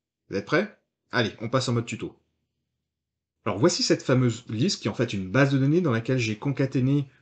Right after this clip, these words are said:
plus de huit cents investisseurs. En fait, il y en a plus de huit cent cinquante au jour de cette vidéo, et il y en aura certainement plus le jour où vous la regarderez, et dans laquelle, donc,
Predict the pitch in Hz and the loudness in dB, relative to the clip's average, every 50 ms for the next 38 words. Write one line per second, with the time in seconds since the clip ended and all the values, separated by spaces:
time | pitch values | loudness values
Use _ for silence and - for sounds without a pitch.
0 | _ _ _ - - 151 165 170 151 151 127 120 135 143 - - 143 127 120 120 | _ _ _ -10 -6 -4 -2 2 4 4 4 4 4 2 0 0 0 0 0 0
1 | - 120 117 - 180 139 - 147 123 131 113 104 - - 160 151 135 143 139 156 | 0 -2 -2 -2 -2 -2 -2 -4 -2 -2 -2 -4 -4 -6 -6 -6 -4 -4 -4 -2
2 | 143 139 131 120 120 143 156 - - - 110 107 120 139 143 127 - _ _ _ | -2 -2 -2 -2 -2 -4 -6 -6 -4 -6 -4 -2 0 0 0 -2 -4 _ _ _
3 | _ _ _ _ - 95 98 - - 98 95 107 104 110 110 143 220 - - _ | _ _ _ _ -8 -8 -6 -4 -4 -4 -4 -4 -2 0 0 0 -2 -4 -12 _
4 | _ _ _ - 107 107 104 101 101 98 95 - 104 113 104 101 101 98 - - | _ _ _ -8 -4 -4 -2 -2 -4 -4 -4 -6 -6 -6 -4 -6 -6 -8 -6 -2
5 | 131 139 143 - - 98 98 107 127 135 120 107 104 95 85 90 87 98 104 120 | -2 -2 -2 -2 -6 -6 -4 -2 -2 -2 0 -2 -2 -4 -4 -6 -4 -4 -2 -2
6 | 170 214 - _ _ _ _ _ _ _ _ _ _ _ _ - - 123 123 123 | -2 -4 -6 _ _ _ _ _ _ _ _ _ _ _ _ -2 2 4 6 6
7 | 123 123 123 123 120 120 120 120 123 120 120 120 - 156 165 165 165 147 - - | 6 8 8 8 6 6 6 4 4 2 2 4 4 4 4 4 2 2 2 0
8 | 110 127 131 120 - | -2 -4 -4 -4 -6